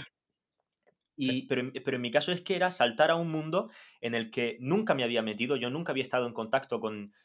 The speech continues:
Speaker 2: con enseñanzas artísticas ni nada por el estilo, más allá de algunos talleres. Y
Speaker 1: Bueno, pero sí que había leído mucho.
Speaker 2: Sí, leído sí, yo, eh, había est-, había, mm, leído algo de teatro, había hecho algo de teatro, pero siempre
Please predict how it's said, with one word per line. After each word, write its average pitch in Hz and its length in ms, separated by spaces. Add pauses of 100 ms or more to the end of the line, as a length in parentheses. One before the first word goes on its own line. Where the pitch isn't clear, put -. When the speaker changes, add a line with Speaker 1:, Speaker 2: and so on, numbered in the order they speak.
Speaker 2:
con 113 200
enseñanzas 113 560
artísticas 123 800
ni 117 100
nada 123 220
por 120 120
el 117 80
estilo, 120 300
más 117 160
allá 113 180
de 107 60
algunos 110 320
talleres. 160 460 (680)
Y - 120
Speaker 1:
Bueno, 131 360
pero 123 140
sí 123 120
que 143 60
había 120 160
leído 107 240
mucho. 143 420
Speaker 2:
Sí, 208 180
leído 165 300
sí, 196 480
yo, 117 200 (120)
eh, - 300 (420)
había 117 280
est-, - 160
había, 117 600
mm, 113 420
leído 123 340
algo 123 200
de 117 120
teatro, 175 640
había 117 300
hecho 127 240
algo 113 160
de 117 100
teatro, 135 400
pero 127 120
siempre 170 460